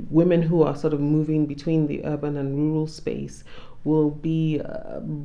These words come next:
quite reluctant to discuss. You won't hear them talking about, "Oh, I, I went round and I had dog meat." But the men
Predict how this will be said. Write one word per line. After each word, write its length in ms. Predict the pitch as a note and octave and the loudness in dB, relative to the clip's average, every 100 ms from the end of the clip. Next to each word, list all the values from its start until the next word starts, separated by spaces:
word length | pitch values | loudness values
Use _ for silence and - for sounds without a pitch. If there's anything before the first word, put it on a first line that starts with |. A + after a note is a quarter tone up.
| - - | -12 -8
quite 240 | - F#3+ | -2 0
reluctant 680 | D#3+ D#3 D#3+ - D#3 D3+ - | 4 4 2 0 -2 -2 -6
to 140 | - | -6
discuss. 840 | D3 C#3 D3 - E3+ C#3+ - - - - | -4 -4 -6 -4 -2 -2 -6 -16 -16 -14
You 180 | D#3 F#3+ | -2 8
won't 160 | A3 G#3 | 10 10
hear 120 | F#3+ | 10
them 140 | D#3+ | 6
talking 200 | D#3+ D#3+ | 4 2
about, 180 | D3+ C#3 | 2 4
"Oh, 140 | D#3+ D#3+ | 6 6
I, 180 | C#3 C#3+ | 6 -2
I 80 | - | 0
went 260 | D3 D#3 D#3 | 4 4 4
round 180 | D3 C#3+ | 2 0
and 140 | C3+ | 0
I 100 | C3 | -2
had 320 | C3+ C3+ B2+ - | -2 -4 0 2
dog 300 | C#3 C3 A#2 - - | 2 0 -6 -12 -6
meat." 420 | C#3 C3 - - - - - | -2 -2 -4 -10 -18 -14 2
But 140 | F#3+ | 8
the 60 | G3+ | 12
men 420 | A#3 A#3 G#3+ | 12 12 10